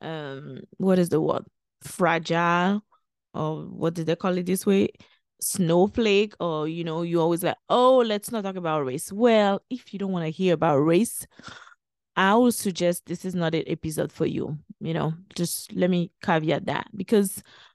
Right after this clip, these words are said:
this is the reality. This is the, that's the, there's no any conversation about the life cycle of white women in the workplace, you know, and we're gonna dive into why, why it does not, because we are often the only one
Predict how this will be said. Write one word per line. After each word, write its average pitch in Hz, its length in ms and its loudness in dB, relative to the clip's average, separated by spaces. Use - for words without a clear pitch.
this 226 160 4
is 254 140 2
the 254 100 4
reality. 226 840 2
This 190 240 -2
is 214 160 2
the, 160 120 -2
that's 196 320 0
the, - 200 -8
there's 190 320 0
no 277 640 4
any 262 280 -2
conversation 220 540 -2
about 214 200 0
the 180 80 0
life 170 240 -2
cycle 190 400 -4
of 156 120 -2
white 170 380 0
women 180 280 -4
in 139 80 -8
the 135 100 -2
workplace, - 800 -8
you 160 100 -6
know, 156 240 -2
and 165 160 0
we're 190 140 2
gonna 285 200 2
dive 294 260 2
into 262 260 -2
why, 190 340 2
why - 120 -4
it 440 160 0
does 403 160 0
not, 415 420 -2
because - 340 -8
we 285 240 4
are 320 160 4
often 285 460 0
the 262 180 8
only 311 280 6
one 185 360 4